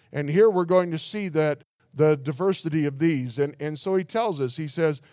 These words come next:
a-, and, and they're all to profit, to, to benefit believers and, and to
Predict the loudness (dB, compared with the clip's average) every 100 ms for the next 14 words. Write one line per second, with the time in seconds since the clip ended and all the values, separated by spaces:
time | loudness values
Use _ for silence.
0 | _ _ -8 -6 -4 -2 -2 -2 -6 -6
1 | -4 -2 -2 0 2 0 0 -6 -6 -4
2 | -2 0 -2 -2 0 -2 -4 0 0 0
3 | -8 -4 2 2 2 -4 -2 0 -2 -8
4 | _ _ _ -4 2 4 4 0 0 -2
5 | -2 -4 -4 -8 -6